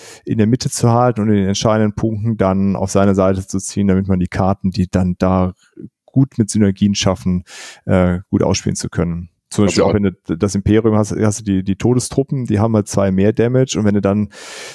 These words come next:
Speaker 1: den, äh, Stützpunkt Endor hast und noch eine, noch andere Karten, die dir bei den Trupplern was geben, dann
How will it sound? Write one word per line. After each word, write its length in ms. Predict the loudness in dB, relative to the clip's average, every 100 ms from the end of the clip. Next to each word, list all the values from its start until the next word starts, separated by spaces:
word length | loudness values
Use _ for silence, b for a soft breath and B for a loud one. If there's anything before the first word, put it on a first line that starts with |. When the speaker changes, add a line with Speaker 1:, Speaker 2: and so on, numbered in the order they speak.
| -2
Speaker 1:
den, 260 | -2 -2 -2
äh, 340 | 0 0 0
Stützpunkt 460 | -2 -4 -2 -2 0
Endor 360 | 0 2 2
hast 260 | 2 0 0
und 180 | -2 2
noch 120 | 2
eine, 440 | 4 2 2 -2 -4
noch 280 | -6 -6 -4
andere 280 | 0 0 0
Karten, 400 | 0 0 0 -4
die 60 |
dir 100 | 0
bei 120 | 2 2
den 120 | 0
Trupplern 360 | -2 0 2
was 200 | 2 0
geben, 300 | 2 2 2
dann 400 | 0 0 2 -2